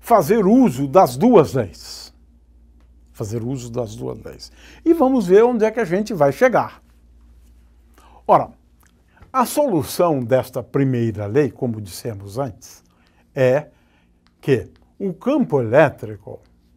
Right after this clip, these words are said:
é isso que essa primeira lei, essa segunda lei significa,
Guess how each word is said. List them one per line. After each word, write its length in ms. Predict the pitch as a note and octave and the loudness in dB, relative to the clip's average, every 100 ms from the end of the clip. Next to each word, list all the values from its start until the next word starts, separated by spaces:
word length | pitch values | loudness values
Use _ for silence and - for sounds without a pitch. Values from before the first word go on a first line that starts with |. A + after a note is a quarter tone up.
| _ - | _ -2
é 120 | E3+ | 0
isso 260 | G#3 C3+ | 0 -4
que 120 | - B2 | -6 -8
essa 280 | A#2 - | -8 -10
primeira 600 | G#2+ A#2+ A#2+ A#2+ A#2+ A2 | -12 -12 -8 -6 -6 -8
lei, 420 | A2 A2+ A#2 A2 - _ _ | -12 -10 -10 -12 -16 _ _
essa 240 | C#3+ - A2 | -6 -6 -8
segunda 540 | - A2 D3 C#3+ A2+ | -12 -2 0 2 0
lei 240 | A2+ B2 A#2 | 0 -2 -2
significa, 800 | - B2 B2+ A#2+ B2 G#2+ - | -6 -6 -6 -8 -12 -14 -18